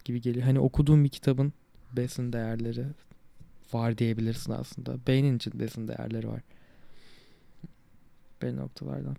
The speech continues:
Benim onun için ilgimi çekiyor. Bu çünkü hani fiziksel olarak, e, direkt birincil bazdan olduğumuz atom kümelerine katkı sağlıyorsun. Belli proseslerden geçmiş gıdaları yiyerek ya da kendin yetiştirip toplayıp yiyerek.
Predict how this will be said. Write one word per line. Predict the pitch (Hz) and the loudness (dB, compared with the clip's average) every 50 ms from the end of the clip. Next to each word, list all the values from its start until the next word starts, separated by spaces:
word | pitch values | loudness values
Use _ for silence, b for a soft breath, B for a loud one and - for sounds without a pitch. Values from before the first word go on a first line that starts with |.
| - | 2
Benim | 147 160 175 175 | 4 4 6 6
onun | 180 180 | 6 4
için | - - 160 143 | 4 4 2 2
ilgimi | 131 123 123 127 120 | 2 2 0 0 0
çekiyor. | 131 127 123 131 135 | 0 -2 -2 -2 0
Bu | 135 | 2
çünkü | 143 160 156 - 160 | 2 2 4 6 6
hani | 160 156 156 156 - b b b b b b b b - - | 6 6 4 2 -2 b b b b b b b b -8 -4
fiziksel | - 123 120 120 - - 160 156 | -2 -2 -2 -2 -4 -2 0 0
olarak, | 151 139 135 131 156 180 - - - - - - - - 185 - - | 2 2 0 -2 -2 -4 -6 -10 -16 -20 -20 -20 -20 -20 -12 -8 -4
e, | 123 120 120 120 120 - - - - - | -4 -2 -2 -2 -4 -6 -8 -12 -6 -2
direkt | 135 127 127 123 - - 127 | 0 0 0 -2 -4 -4 0
birincil | 135 131 123 131 127 139 139 131 | 2 2 2 2 2 0 -2 -2
bazdan | 135 123 120 120 120 135 139 151 147 - - - - - - - - - 151 - | -2 -2 -2 -2 -2 -2 -2 -4 -4 -8 -12 -20 -20 -20 -20 -20 -18 -14 -10 -6
olduğumuz | - 143 123 123 120 127 127 127 127 123 - 127 | -4 -2 -2 0 2 2 2 2 2 0 0 -2
atom | 123 - - 131 131 127 | -2 -2 0 -2 -2 -2
kümelerine | - - 123 120 117 123 120 117 127 156 180 196 - - b b b b b b b b b b - | -2 -2 -2 0 0 0 0 0 0 0 -2 -2 -4 -10 b b b b b b b b b b -8
katkı | - 131 127 - - - 135 135 131 - - - - - - | -6 -4 -4 -4 -2 -2 0 0 0 -2 -8 -16 -20 -20 -18
sağlıyorsun. | - - - 120 117 113 110 113 113 113 - - 117 120 120 - - - _ - 120 | -12 -6 -4 -2 -2 -2 -2 -4 -6 -6 -8 -10 -10 -10 -12 -14 -18 -20 _ -2 0
Belli | 120 117 117 117 117 117 | 0 0 0 0 -2 -2
proseslerden | - - 123 120 117 120 117 - - 120 117 117 117 117 117 120 117 | -4 -4 -4 -4 -4 -4 -6 -6 -6 -4 -4 -2 -2 -2 -4 -4 -4
geçmiş | 120 120 - - - - | -4 -6 -8 -10 -18 -12
gıdaları | - 127 123 120 117 123 123 123 120 117 | -8 -8 -6 -6 -6 -6 -8 -8 -6 -6
yiyerek | 117 113 110 110 110 110 - - - | -6 -6 -6 -6 -8 -10 -10 -8 -8
ya | 120 117 | -6 -6
da | 120 | -6
kendin | - - 127 120 117 117 117 | -2 0 2 2 2 2 2
yetiştirip | 117 113 - - - - 127 - - | 0 -2 -4 -8 -8 -8 -10 -8 -8
toplayıp | - 120 - - - 120 127 - 120 | -8 -8 -8 -8 -10 -10 -8 -8 -8
yiyerek. | 120 117 - 175 | -6 -6 -6 -8